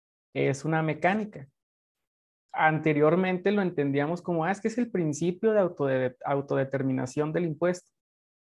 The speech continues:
Bueno, eh, así empezamos, ¿no? Pero no es un principio, es simplemente una mecánica. Pero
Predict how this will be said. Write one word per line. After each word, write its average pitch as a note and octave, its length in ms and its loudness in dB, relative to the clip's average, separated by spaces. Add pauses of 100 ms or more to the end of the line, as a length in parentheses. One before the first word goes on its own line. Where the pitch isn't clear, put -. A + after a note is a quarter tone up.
(380)
Bueno, C#3+ 240 -2
eh, B2+ 160 -2
así D3 240 -2
empezamos, C#3 540 0
¿no? D#3+ 200 -10 (880)
Pero D#3 160 6
no D#3 80 4
es D#3 100 2
un D#3+ 100 0
principio, F3 420 -2
es D#3 60 -6
simplemente D#3 500 0
una D#3 100 2
mecánica. D#3 600 -2 (960)
Pero F#3 500 4